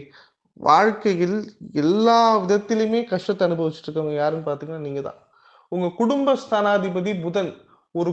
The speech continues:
குடும்பத்தை எப்படி கொண்டு போகணுங்கிற தெளிவான முடிவும் சிந்தனையும் உடையவர்கள் யாருன்னு பாத்தீங்கன்னா,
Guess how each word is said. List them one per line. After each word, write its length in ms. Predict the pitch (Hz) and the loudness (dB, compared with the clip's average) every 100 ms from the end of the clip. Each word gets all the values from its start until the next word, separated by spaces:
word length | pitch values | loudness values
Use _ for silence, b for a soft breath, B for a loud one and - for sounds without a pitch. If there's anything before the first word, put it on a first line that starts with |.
| - | -2
குடும்பத்தை 680 | 226 277 269 254 247 254 247 | -2 0 2 0 0 -2 0
எப்படி 360 | 185 185 277 247 | -2 -4 -4 -4
கொண்டு 360 | 220 208 233 247 | -2 -2 -2 -2
போகணுங்கிற 680 | 233 214 208 220 233 226 240 240 | 0 0 0 -2 -2 -2 -2 0
தெளிவான 600 | 202 226 226 233 233 240 | -2 0 0 0 2 0
முடிவும் 540 | 220 202 196 196 240 233 | -4 -4 -6 -4 -4 -6
சிந்தனையும் 760 | - 208 220 220 214 226 226 175 | -6 -4 0 0 0 -2 0 0
உடையவர்கள் 600 | 190 208 196 196 196 170 | 0 2 0 0 -2 0
யாருன்னு 460 | 170 175 185 185 165 | 2 2 0 0 -2
பாத்தீங்கன்னா, 420 | 165 185 214 | -2 -4 -2